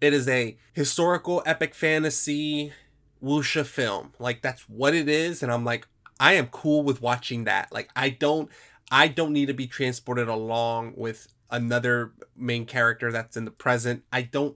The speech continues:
I don't give a shit. I don't need that, <laughs> personally. And I think audiences are willing to accept it. Um, 'cause, yeah, it, it's, I don't know. I mean, I, I,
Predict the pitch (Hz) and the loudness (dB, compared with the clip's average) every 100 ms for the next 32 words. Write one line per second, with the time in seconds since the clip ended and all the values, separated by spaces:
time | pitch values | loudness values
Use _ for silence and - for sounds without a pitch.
0 | - 139 139 143 127 120 - - - - | -2 0 2 0 -2 -4 -6 -10 -8 -4
1 | 135 151 127 123 104 101 - - - - | -2 -2 -2 -4 -6 -10 -8 -10 -12 -16
2 | 143 147 - 113 82 - - - - - | 2 4 4 -2 -8 -8 -12 -20 -20 -6
3 | - 139 139 151 151 131 143 143 131 131 | 2 4 4 2 -4 4 4 4 0 -2
4 | 123 120 120 120 120 110 - - - _ | -2 -2 -2 -4 -6 -8 -6 -8 -8 _
5 | - - _ _ 107 104 98 90 - _ | -14 -14 _ _ -10 -10 -12 -16 -20 _
6 | _ - - - 110 110 - - 113 117 | _ -20 -12 -8 -8 -10 -20 -16 -6 -4
7 | 90 - 117 110 117 - - - - - | -4 -4 -6 -8 -12 -16 -20 -20 -20 -20
8 | _ - 117 110 101 101 117 - _ - | _ -4 -4 -2 -6 -8 -8 -16 _ -6
9 | 127 131 127 127 - 143 | -2 0 0 -2 -4 -4